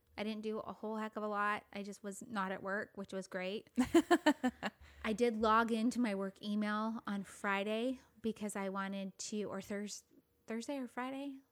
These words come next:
Speaker 1: I can't remember which day it was. Maybe even Wednesday. No, it had to have been Thursday 'cause I was gonna see if I could get into my chiropractor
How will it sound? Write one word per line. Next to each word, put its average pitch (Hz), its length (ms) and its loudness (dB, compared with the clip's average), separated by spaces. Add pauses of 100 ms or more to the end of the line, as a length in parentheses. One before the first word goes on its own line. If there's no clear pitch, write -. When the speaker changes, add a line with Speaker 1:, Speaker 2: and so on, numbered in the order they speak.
(140)
Speaker 1:
I 226 40 -10
can't 220 240 -8
remember 196 360 -10
which 190 240 -10
day 190 140 -6
it 175 100 -10
was. 170 420 -8 (440)
Maybe 254 160 0
even 220 220 -2
Wednesday. 185 560 -10 (180)
No, 269 180 2
it 269 80 2
had 254 160 0
to 247 60 4
have 220 80 0
been 202 100 -6
Thursday 175 460 -14 (440)
'cause 226 140 2
I 220 60 2
was 190 100 -2
gonna 196 100 -4
see - 120 -4
if 190 100 -4
I 190 100 -2
could 185 80 -12
get 180 140 -4
into 180 180 -8
my 175 100 -12
chiropractor - 720 -14